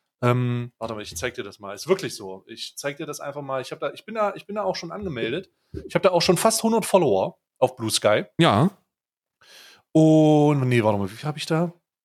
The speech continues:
Speaker 1: Ja, doch, fast hundert Follower. Und das, äh, jetzt, das erste, woran du denkst, wenn du das siehst, ist logischerweise
Speaker 2: Twitter.
Speaker 1: Twitter. So, das ist es. Ich geb dir mal mein Profil. Da ist es. Machst du auf? <laughs>
Speaker 2: Kann ich nicht aufmachen, muss ich mir einloggen.
Speaker 1: Du musst dich tatsächlich einloggen, ne?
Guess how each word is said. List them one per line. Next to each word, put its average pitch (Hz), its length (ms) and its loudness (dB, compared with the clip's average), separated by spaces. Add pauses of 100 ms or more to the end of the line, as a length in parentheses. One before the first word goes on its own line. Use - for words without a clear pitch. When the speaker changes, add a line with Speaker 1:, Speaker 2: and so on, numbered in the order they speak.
Speaker 1:
Ja, 262 60 6
doch, 269 160 2
fast - 260 0
hundert 202 240 4
Follower. 123 460 0 (320)
Und 156 240 2
das, 185 160 2
äh, 165 160 0
jetzt, 170 580 4
das 175 280 2
erste, 226 320 2
woran 196 160 4
du 180 60 4
denkst, 190 300 2
wenn 175 80 4
du 165 80 4
das 147 200 2
siehst, 185 240 0
ist - 120 -6
logischerweise 127 880 2
Speaker 2:
Twitter. 107 280 4
Speaker 1:
Twitter. 90 440 2 (560)
So, 101 220 -4
das 147 180 2
ist 151 140 0
es. 143 160 -2
Ich - 100 -14
geb 143 120 -6
dir 143 100 -4
mal 127 100 2
mein 110 180 0
Profil. 262 380 -4 (380)
Da 127 120 2
ist 160 140 0
es. - 240 0 (300)
Machst 147 200 0
du 160 40 2
auf? 220 260 2
<laughs> 170 500 0
Speaker 2:
Kann 180 200 4
ich 175 100 4
nicht 147 80 4
aufmachen, 123 320 4
muss 127 120 0
ich 127 60 0
mir 123 160 2
einloggen. 104 460 2 (540)
Speaker 1:
Du 139 60 6
musst 170 240 4
dich 165 120 -2
tatsächlich 147 340 2
einloggen, 98 340 0
ne? 113 120 0